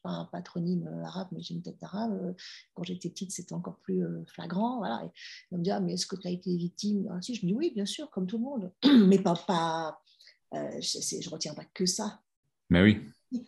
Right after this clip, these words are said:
Speaker 1: Euh, j'ai, j'ai bossé, euh, pendant, euh, trente ans. Est-ce que j'ai été victime de sexisme ? Mais bien entendu. Bien entendu. La, la question n'est pas là. La question, c'est, euh, est-ce que tu veux aussi que je te raconte les fois où je l'ai pas été,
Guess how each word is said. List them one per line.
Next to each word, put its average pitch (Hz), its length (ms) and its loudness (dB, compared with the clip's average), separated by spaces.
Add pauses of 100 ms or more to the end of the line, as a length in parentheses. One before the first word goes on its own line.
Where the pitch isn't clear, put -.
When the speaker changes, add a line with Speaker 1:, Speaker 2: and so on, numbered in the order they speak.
(140)
Speaker 1:
Euh, 185 160 -2 (320)
j'ai, 170 220 -4
j'ai 170 160 -2
bossé, 180 440 -2
euh, 170 80 -4
pendant, 165 400 -8
euh, 156 80 -10
trente 160 300 -14
ans. 214 160 -2
Est-ce 190 180 -6
que 175 120 -8
j'ai 156 160 -8
été 156 200 -14
victime 170 340 -10
de 156 120 -8
sexisme ? 160 520 -10
Mais 143 100 -6
bien 151 200 -10
entendu. 202 640 -6 (260)
Bien 185 240 -4
entendu. 196 560 -4 (380)
La, - 140 -6
la 180 120 0
question 185 360 -2
n'est 165 120 -2
pas 185 160 -6
là. 220 180 -8 (540)
La 156 120 -4
question, 180 400 -2
c'est, 160 300 -6 (260)
euh, - 80 -10 (120)
est-ce 180 380 -4
que 175 100 -8
tu 170 180 -10
veux 180 80 -4
aussi 185 180 -4
que 185 60 -6
je - 40 -14
te 165 40 -10
raconte 180 300 -8
les 156 120 -10
fois 208 300 -4
où 190 120 0
je 175 120 -8
l'ai 165 80 -6
pas 156 140 -6
été, 240 500 -2